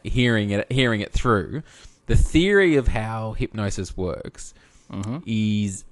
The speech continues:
Speaker 1: based on the idea that the hypnotist can access a person's subconscious, their subconscious mind, by getting him into this relaxed state.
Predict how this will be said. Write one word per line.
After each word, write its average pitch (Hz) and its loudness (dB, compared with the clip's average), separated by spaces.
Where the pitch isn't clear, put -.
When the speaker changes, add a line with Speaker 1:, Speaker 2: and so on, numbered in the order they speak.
Speaker 1:
based 156 4
on 151 0
the 135 -2
idea 110 0
that 101 -4
the 104 -4
hypnotist 156 0
can 113 -6
access 120 -4
a 104 -6
person's 107 0
subconscious, - -6
their 92 -4
subconscious 117 -4
mind, 101 -8
by 104 -4
getting 113 -2
him 107 -6
into 107 -6
this 98 -8
relaxed 95 -6
state. - -12